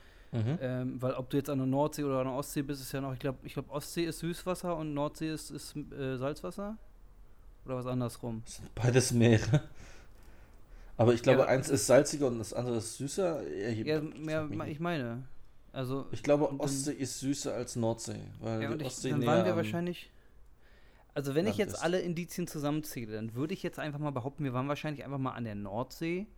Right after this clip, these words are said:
Speaker 2: weil ich weiß for a fact, dass wir an der Ostsee oft, also öfter waren auf jeden Fall und an der Nordsee gar nicht so oft.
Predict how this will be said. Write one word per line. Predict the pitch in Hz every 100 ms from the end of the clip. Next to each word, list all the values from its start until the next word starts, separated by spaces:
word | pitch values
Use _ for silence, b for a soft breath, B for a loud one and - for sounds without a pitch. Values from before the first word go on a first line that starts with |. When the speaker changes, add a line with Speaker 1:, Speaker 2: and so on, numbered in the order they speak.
| b b b b b b -
Speaker 2:
weil | 117 127 135 135 - - -
ich | 120 123
weiß | 135 156 - - -
for | - 147
a | 131
fact, | - 143 165 -
dass | 139 -
wir | 147 123
an | 127
der | 120
Ostsee | 135 - - 147
oft, | - 139 - - -
also | 131 120
öfter | 123 - 165 156
waren | 160 170
auf | -
jeden | 175 175
Fall | 180 175 185 b b b b b
und | 151 147
an | 131 147
der | 143
Nordsee | 127 120 139 151 - 151 160
gar | 123 131 127 160
nicht | 165 -
so | 151 160
oft. | 92 92 - -